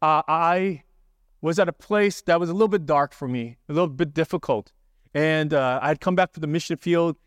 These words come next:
and things had not gone well. And I remember that I, I used to describe that time as when I felt like I had lost a sense of true north. And I was still a believer. I loved the Lord,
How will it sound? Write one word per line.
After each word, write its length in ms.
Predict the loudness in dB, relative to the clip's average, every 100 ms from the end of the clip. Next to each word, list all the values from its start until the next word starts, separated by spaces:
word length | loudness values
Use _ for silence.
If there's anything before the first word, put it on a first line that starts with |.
| _
and 100 | -8
things 180 | -4 -2
had 120 | -2
not 200 | 0 0
gone 260 | 0 -2 0
well. 340 | 0 0 -4 _ _ _
And 120 | -2
I 20 | -2
remember 440 | 0 0 2 2
that 240 | 2 0 0
I, 160 | -2 0
I 120 | 0
used 220 | 0 -2
to 60 | -6
describe 480 | -8 -4 2 2 2
that 160 | -2
time 340 | -2 -2 -2 -2
as 160 | -6
when 160 | -4 -2
I 60 | -2
felt 240 | 0 0
like 120 | 0
I 80 | -2
had 100 | -2
lost 440 | -2 -2 -2 -6 _ _ _ -12
a 40 |
sense 300 | -4 -4 -4
of 80 | -8
true 260 | -4 -2
north. 300 | -2 -4 -10 -16 _ _ _ _ _ _ _
And 80 | 0
I 100 | 2
was 120 | 0
still 280 | -4 0 0
a 40 |
believer. 360 | 2 0 0 0
I 100 | 0
loved 340 | 0 0 0
the 100 | -2
Lord, 380 | -4 -2 0 -2